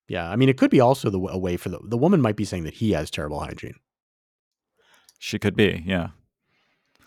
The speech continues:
Speaker 1: That, in some ways, that's more
Speaker 2: <laughs>
Speaker 1: likely, I think, because she's requiring, like, the
Speaker 2: Right.
Speaker 1: score, the story you told suggests a woman who's insecure about her own hygiene or whatever.
Speaker 2: Right.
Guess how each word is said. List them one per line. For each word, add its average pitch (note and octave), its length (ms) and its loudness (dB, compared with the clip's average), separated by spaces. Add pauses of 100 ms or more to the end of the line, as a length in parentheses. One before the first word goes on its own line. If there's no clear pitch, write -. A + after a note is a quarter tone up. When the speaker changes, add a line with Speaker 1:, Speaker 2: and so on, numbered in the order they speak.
(400)
Speaker 1:
That, B2+ 260 0
in A#2 120 -4
some F#3+ 200 6
ways, A#2 280 6
that's - 680 -2 (240)
more A2 400 4
Speaker 2:
<laughs> - 20 4
Speaker 1:
likely, F2+ 380 0
I F2 60 0
think, F#2 180 -4
because G2+ 300 -2
she's F2+ 240 -4
requiring, F#2 440 -2 (160)
like, C3 120 2
the A2 180 4
Speaker 2:
Right. G2 80 2
Speaker 1:
score, E3+ 220 4
the B2+ 140 -2
story C#3+ 240 4
you C3 160 2
told F2 540 -4
suggests F#2 520 -6
a G2 100 -6
woman E2+ 260 -2
who's E2 160 -6
insecure E2+ 440 -2
about D#2+ 180 0
her F2 100 -2
own D#2 100 -2
hygiene D#2 440 -8
or D#2 80 -12
whatever. D#2 300 -8
Speaker 2:
Right. E2+ 280 2